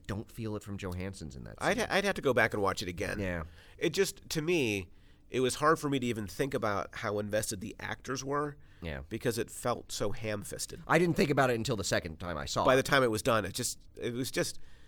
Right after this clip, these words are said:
Speaker 1: But yeah, it was just, it was not a
Speaker 2: she's
Speaker 1: good
Speaker 2: gonna go, he's gonna go. No, she's, and it's just, oh, you know, like
Speaker 1: Yeah. Well, but that, and that even gets into, in terms of, like, the film overall, particularly the first time I saw it,
Speaker 2: Yeah.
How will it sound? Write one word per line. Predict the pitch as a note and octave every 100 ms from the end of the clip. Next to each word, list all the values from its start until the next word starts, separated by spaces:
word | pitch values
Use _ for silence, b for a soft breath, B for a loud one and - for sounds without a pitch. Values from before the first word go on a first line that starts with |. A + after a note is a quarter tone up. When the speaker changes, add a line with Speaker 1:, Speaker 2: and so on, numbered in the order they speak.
| b
Speaker 1:
But | G#2
yeah, | A2 G2+
it |
was | A2
just, | C3 C3
it |
was | A#2
not | A#2 C3+ C#3
a |
Speaker 2:
she's | A2+ A2+ A2
Speaker 1:
good | E3
Speaker 2:
gonna | B2
go, | G#2 F2+
he's | C3+ C4 G3
gonna | D3+ A2+
go. | G#2 F#2+
No, | B2
she's, | C3 D4 C#4+
and | - C#3+
it's | C3+
just, | D3 - - F2+
oh, | B2+ B2+ F#2+ -
you | C3+
know, | B2+ B2+
like | A2 B2
Speaker 1:
Yeah. | G2 F2+ E2 - B B B B
Well, | - A3+ G#3
but | F3+
that, | G#3+ F#3+
and | F3
that | G3
even | F#3+ E3
gets | C3+ D3 -
into, | C3 B2+ B2+ A2+
in | A2+ A2+
terms | C#3
of, | A#2
like, | G#2+ G2+
the | G#2
film | - C3+ A2
overall, | G#2 F#2 A#2 A#2+ F#2+ E2 D#2+
particularly | C3 D#3 D3
the | A#2
first | - B2 -
time | A2+ F#2
I | E2
saw | - C#3 F2+ B1+
it, | -
Speaker 2:
Yeah. | G#2+ E2+